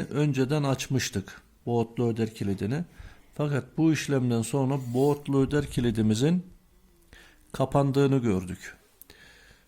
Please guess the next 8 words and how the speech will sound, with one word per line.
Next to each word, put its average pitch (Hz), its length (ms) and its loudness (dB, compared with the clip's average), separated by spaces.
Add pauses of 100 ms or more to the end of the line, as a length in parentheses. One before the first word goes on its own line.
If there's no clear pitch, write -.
Şöyle 131 380 -2
göstereyim. 107 760 -2 (3250)
Ek 139 260 -4
ayarlara 101 420 0
geliyoruz. 120 720 -2 (380)
Geliştirici 120 640 -6
seçeneklerine 107 880 -2
geliyoruz. 127 720 -2